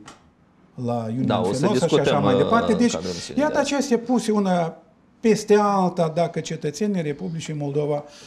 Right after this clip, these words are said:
Speaker 1: nu vor să fie iarăși duși de căpestru, da? Cum au fost până acum multe cazuri, ar trebui să aibă, a, să zicem, o analiză trează. Noi mai vrem unul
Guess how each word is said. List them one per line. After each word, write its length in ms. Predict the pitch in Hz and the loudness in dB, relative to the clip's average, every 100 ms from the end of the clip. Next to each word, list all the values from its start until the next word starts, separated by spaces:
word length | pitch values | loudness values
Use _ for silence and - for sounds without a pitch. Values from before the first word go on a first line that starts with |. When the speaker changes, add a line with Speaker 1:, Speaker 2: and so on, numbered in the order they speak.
| - - - | -20 -20 -18
Speaker 1:
nu 160 | - 160 | -4 -2
vor 200 | 185 190 | 0 -2
să 100 | 170 | -2
fie 160 | 151 180 | -2 0
iarăși 360 | 170 156 135 | 0 0 -2
duși 360 | 147 165 - 127 | -2 -4 -6 -4
de 120 | 135 | -2
căpestru, 640 | 139 131 143 120 - 180 240 - _ _ _ - | -2 -2 0 -2 -2 -2 -4 -8 _ _ _ -10
da? 240 | 143 175 - | -6 -6 -6
Cum 200 | 165 151 | -4 0
au 80 | 131 | 0
fost 260 | - 175 - | 0 -2 -2
până 220 | 160 143 | -4 -4
acum 320 | 135 170 160 147 127 | -4 -4 -2 -2 -4
multe 340 | 139 160 156 117 | -4 -4 -4 -4
cazuri, 440 | 120 110 131 240 - - - - - - | -4 -4 -2 -4 -6 -20 -20 -20 -20 -6
ar 120 | 294 | -4
trebui 280 | 285 302 302 | -2 -2 0
să 120 | - | 2
aibă, 340 | 233 240 196 208 202 196 190 180 - - - - - _ | 4 4 4 4 4 4 4 2 -2 -14 -20 -20 -20 _
a, 480 | 175 165 165 165 156 | -2 0 0 0 -2
să 140 | - | -2
zicem, 340 | 180 226 190 190 | -2 0 -2 -2
o 100 | 196 | 0
analiză 640 | 202 196 196 202 233 202 | 2 2 0 2 2 2
trează. 640 | 196 - 185 175 151 143 131 - - | 0 2 2 4 2 0 -2 -6 -20
Noi 500 | - 151 196 214 196 190 | -6 0 2 2 0 0
mai 260 | 175 180 | 2 2
vrem 360 | 170 208 214 220 | 4 2 2 -2
unul 640 | 208 202 202 170 170 208 | 0 2 2 2 2 0